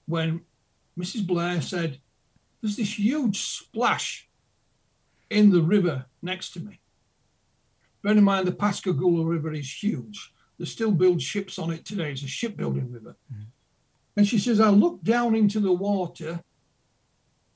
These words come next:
Speaker 1: and there's this strange grey man. And he went under the water." And she ran up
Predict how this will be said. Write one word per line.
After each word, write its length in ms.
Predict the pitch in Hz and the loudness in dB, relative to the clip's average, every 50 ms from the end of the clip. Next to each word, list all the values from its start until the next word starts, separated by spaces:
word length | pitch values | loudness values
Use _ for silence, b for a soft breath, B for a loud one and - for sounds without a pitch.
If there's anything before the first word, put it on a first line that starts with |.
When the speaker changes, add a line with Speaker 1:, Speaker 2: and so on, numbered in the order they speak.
| _ _ _ _ _ _ _ _ _ _ - | _ _ _ _ _ _ _ _ _ _ -4
Speaker 1:
and 180 | 139 156 165 320 | -2 -2 -2 -2
there's 180 | 320 - - | -6 -8 -6
this 220 | - 214 196 - - | -4 -2 -2 -2 -2
strange 760 | - - - - 202 175 151 156 160 175 180 - - 160 135 | -6 -8 -8 -6 -4 -4 -2 -2 0 0 -2 -2 -4 -6 -6
grey 380 | 165 175 160 160 170 180 190 | -4 -2 -2 0 0 2 4
man. 460 | 208 226 269 277 285 302 247 - - _ _ _ _ _ _ _ _ _ _ _ _ _ _ _ _ _ _ _ _ _ - | 4 4 2 0 -4 -4 -6 -6 -6 _ _ _ _ _ _ _ _ _ _ _ _ _ _ _ _ _ _ _ _ _ -2
And 140 | 220 233 | 0 2
he 100 | 247 233 | 2 2
went 300 | 190 175 208 220 214 208 | 2 2 2 0 0 2
under 280 | - 202 226 240 247 285 | 2 2 2 2 0 -4
the 140 | 254 277 262 | -4 -6 -6
water." 600 | 226 240 262 285 320 285 - - 226 160 131 - _ _ _ _ _ _ _ _ _ _ _ _ _ _ _ _ _ _ _ _ | -6 -6 -6 -8 -8 -10 -6 -6 -6 -6 -6 -8 _ _ _ _ _ _ _ _ _ _ _ _ _ _ _ _ _ _ _ _
And 300 | - 175 180 190 208 - - _ _ - | -10 -8 -8 -8 -8 -10 -14 _ _ -20
she 200 | - - 208 202 | -12 -8 -6 -6
ran 320 | 185 170 202 254 285 254 | -4 -2 -2 0 0 2
up 300 | 208 190 254 - - - | 2 2 0 -2 -8 -14